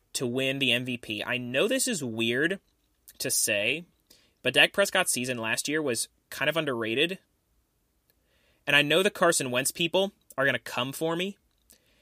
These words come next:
And look, I actually think Carson Wentz is probably the better quarterback for several reasons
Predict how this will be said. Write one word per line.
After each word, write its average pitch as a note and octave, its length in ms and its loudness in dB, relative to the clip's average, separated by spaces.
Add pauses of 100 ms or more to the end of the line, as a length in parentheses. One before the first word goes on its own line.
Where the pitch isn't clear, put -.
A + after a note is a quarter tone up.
(140)
And E3+ 100 0
look, E3+ 140 4
I E3 60 10
actually F#3 260 8
think F#3 180 -4
Carson D#3 300 2
Wentz C3+ 200 -2
is - 40 -2
probably C3+ 300 0
the A#2 60 -4
better A2 240 -2
quarterback A2+ 520 -4
for - 160 -8
several B2 460 -2
reasons C3 500 -4